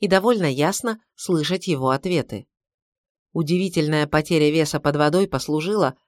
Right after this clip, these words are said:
пока я к ней не привык, причиной многих комических происшествий. Для того, чтобы перейти на дне с места на место, мне нужно было только встать и оттолкнуться ногой от скалистого дна. Я тотчас,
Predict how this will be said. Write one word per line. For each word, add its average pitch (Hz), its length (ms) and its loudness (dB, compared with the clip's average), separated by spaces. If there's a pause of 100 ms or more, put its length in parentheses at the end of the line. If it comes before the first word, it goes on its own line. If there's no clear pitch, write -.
(160)
пока 175 260 0
я 151 160 4
к - 100 -8
ней 156 200 0
не 143 100 -2
привык, 160 460 -2 (300)
причиной 220 460 0
многих 180 480 -2 (200)
комических 180 680 -2
происшествий. 180 800 -2 (640)
Для 165 200 2
того, 170 260 2
чтобы 165 300 0
перейти 196 460 -2
на 143 160 2
дне 156 320 -2 (220)
с - 160 -14
места 151 320 0
на 147 120 2
место, 196 460 -4 (280)
мне 180 260 0
нужно 185 320 0
было 160 220 2
только 202 300 0
встать 247 420 -2 (260)
и 254 80 0
оттолкнуться 208 760 0
ногой 151 380 2
от - 200 -6
скалистого 156 640 -2
дна. 165 340 -4 (440)
Я 151 200 0
тотчас, - 580 -4